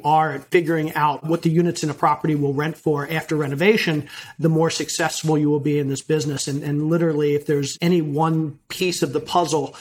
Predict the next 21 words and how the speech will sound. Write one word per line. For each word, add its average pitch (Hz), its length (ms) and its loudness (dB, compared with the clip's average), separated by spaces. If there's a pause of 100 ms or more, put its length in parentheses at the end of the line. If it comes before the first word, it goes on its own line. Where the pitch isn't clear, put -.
(380)
prior 180 440 2
to 165 280 0
purchasing 175 540 0
the 143 60 -2
property, 151 460 2
just 147 260 -4
doing 160 160 2
the 151 80 0
analysis 156 460 -2
piece 160 440 -2 (280)
that 147 160 -2
will 156 100 0
contribute 156 640 -2
to - 120 -2
your 151 160 -2
success 156 440 -6
or 147 80 -4
failure 151 320 0
in 143 80 -2
this 139 140 -4
business, 156 460 -2